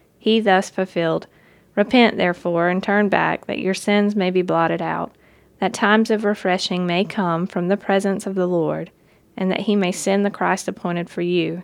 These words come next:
Jesus, whom heaven must receive until the time for restoring all things about which God spoke by the mouth of his holy prophets long ago.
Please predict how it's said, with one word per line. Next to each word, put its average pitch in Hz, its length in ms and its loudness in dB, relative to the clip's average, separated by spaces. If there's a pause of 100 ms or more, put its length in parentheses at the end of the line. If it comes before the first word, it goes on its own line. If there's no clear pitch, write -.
Jesus, 175 560 -2 (380)
whom 196 200 2
heaven 208 340 4
must 202 320 2
receive 170 400 0
until 175 280 -2
the 185 100 0
time 185 320 -2
for 208 140 -4
restoring 175 560 -2
all 175 240 0
things 170 440 -4
about 170 340 0
which - 260 -6
God 185 320 0
spoke 165 500 0 (440)
by 185 120 0
the 180 80 2
mouth 180 320 0
of 202 100 -4
his 196 180 -4
holy 185 240 4
prophets - 640 -2
long 180 460 0
ago. 170 420 -4